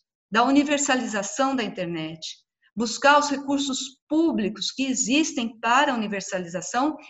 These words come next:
esse recu-, esse, esse fundo público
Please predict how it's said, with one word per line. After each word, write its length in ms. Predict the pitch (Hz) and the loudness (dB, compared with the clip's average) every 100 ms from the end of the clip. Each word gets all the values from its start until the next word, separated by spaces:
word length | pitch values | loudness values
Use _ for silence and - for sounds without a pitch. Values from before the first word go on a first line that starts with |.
| - | -4
esse 320 | 247 247 - | -2 -2 -4
recu-, 340 | 247 - 247 - | -4 -4 -14 -6
esse, 580 | 214 226 - 226 220 220 | -4 -4 -6 -4 -4 -4
esse 260 | 214 220 233 - - | -4 -2 -6 -10 0
fundo 460 | 277 294 262 - - | 4 4 2 -2 -4
público 480 | 254 220 185 208 | -2 -2 -4 -8